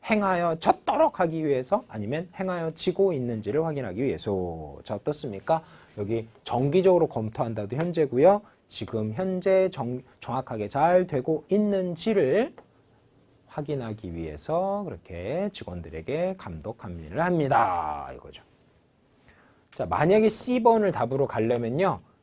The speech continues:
여기가 모니터스가 아니라 모니터드가 돼가지고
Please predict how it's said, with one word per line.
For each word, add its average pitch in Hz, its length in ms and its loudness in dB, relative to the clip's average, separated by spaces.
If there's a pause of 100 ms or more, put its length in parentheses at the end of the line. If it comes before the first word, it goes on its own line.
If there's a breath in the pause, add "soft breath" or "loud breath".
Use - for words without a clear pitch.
여기가 117 320 2
모니터스가 170 1400 0
아니라 117 340 0
모니터드가 139 960 4
돼가지고 98 680 -2